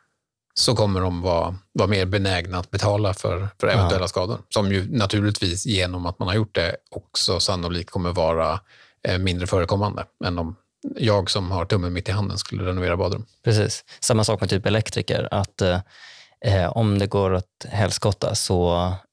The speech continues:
Speaker 2: ehm, alltså, de, de har ju liksom bra incitament att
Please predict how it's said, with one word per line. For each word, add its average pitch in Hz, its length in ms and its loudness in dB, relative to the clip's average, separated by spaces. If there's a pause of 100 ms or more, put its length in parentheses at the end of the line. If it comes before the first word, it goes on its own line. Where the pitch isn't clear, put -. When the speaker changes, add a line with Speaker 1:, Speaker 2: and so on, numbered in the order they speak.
Speaker 2:
ehm, 110 320 -4 (100)
alltså, 117 180 4 (460)
de, 131 320 4
de 127 180 4
har 120 140 4
ju 110 180 4
liksom 101 360 -2
bra 104 340 2
incitament 101 680 -2
att 92 240 -4